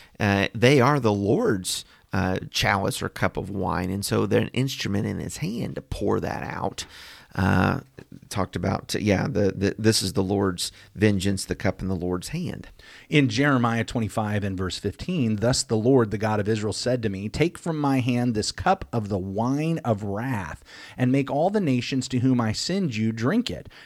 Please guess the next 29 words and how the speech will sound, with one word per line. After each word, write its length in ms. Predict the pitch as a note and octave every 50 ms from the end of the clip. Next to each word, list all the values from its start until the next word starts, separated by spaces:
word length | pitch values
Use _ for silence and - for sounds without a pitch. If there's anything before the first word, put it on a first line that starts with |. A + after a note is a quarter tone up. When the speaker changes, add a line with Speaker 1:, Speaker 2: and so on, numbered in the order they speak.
| - -
Speaker 2:
They 160 | - C3 D3+
shall 240 | D3+ - - G#2+ G2
drink 420 | F2+ F#2 G#2 A2+ B2+ E3+ G#3 - -
and 180 | A2+ G#2+ F#2+ F2
stagger 600 | - - - - A2+ A2 A#2 B2+ C#3 E3 F3+ F3
and 260 | - C3 A#2+ A#2 G#2
be 120 | A2+ A2 F#2+
crazed 840 | - - - - - D#3+ E3+ D3+ A#2+ G#2+ G2 G2 G#2 G2+ G#2+ G#2+
because 360 | G#2 G#2 - - - C#3+ D3 E3
of 120 | E3 D3
the 80 | D3+ C#3
sword 420 | - - B2+ A2+ A2+ A2+ A2+ G#2
that 140 | G#2+ G2+ -
I 280 | - A2 A2 A2 A#2 A#2+ A#2 -
am 260 | A2+ A2 A2 G#2+ G#2+
sending 400 | G2+ - - A2+ G#2+ G#2 G#2 G#2
among 320 | G#2 G2+ G#2 A2 B2 B2+ A2
them.' 220 | G2 F2 E2+ - - - - - - - -
So 260 | - - - E2+ F2+ F#2
I 220 | F#2 F#2+ G2 G2
took 260 | - - A#2 G2+ -
the 100 | - A#2
cup 260 | - - B2+ B2+ -
from 120 | - C#3+ C#3
the 80 | C#3
Lord's 300 | C#3 D3 D#3 D3+ D3+ D3 -
hand 280 | E3+ F#3 A3 B3 A3+ -
and 180 | - G#2+ G2 G2
made 240 | G2 F#2+ F#2+ F#2